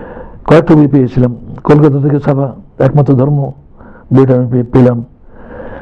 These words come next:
এবারে তো তবলিগি জামাতও ছাড়তে পারি না, এই জন্য যে তোমাদের মজলিসে ধর্মীয় দিকটা খুব ঢিলা।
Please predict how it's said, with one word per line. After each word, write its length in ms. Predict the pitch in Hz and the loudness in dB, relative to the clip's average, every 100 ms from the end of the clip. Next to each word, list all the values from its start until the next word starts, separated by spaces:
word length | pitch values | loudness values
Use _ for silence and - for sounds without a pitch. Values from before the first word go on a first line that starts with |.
| - - | -18 -2
এবারে 480 | - 175 190 214 226 _ _ _ - - - - - - - - - | 2 4 4 2 -4 _ _ _ -20 -20 -20 -20 -20 -20 -20 -20 -6
তো 80 | - | -2
তবলিগি 380 | 160 170 180 | 4 4 4
জামাতও 340 | 165 175 196 202 | 2 0 0 0
ছাড়তে 260 | 190 156 | 0 2
পারি 200 | 185 185 | 2 2
না, 140 | 190 202 | 0 0
এই 80 | 175 | 0
জন্য 300 | 185 180 170 | 0 0 -2
যে 120 | 180 | -2
তোমাদের 320 | 170 165 160 | 0 2 2
মজলিসে 540 | 156 156 156 180 175 156 _ _ _ - - 139 | 0 -2 0 2 0 -2 _ _ _ -20 -2 2
ধর্মীয় 220 | 143 165 | 4 4
দিকটা 220 | 147 151 160 | 0 0 0
খুব 180 | 156 | 0
ঢিলা। 320 | 131 139 120 | 0 -2 -6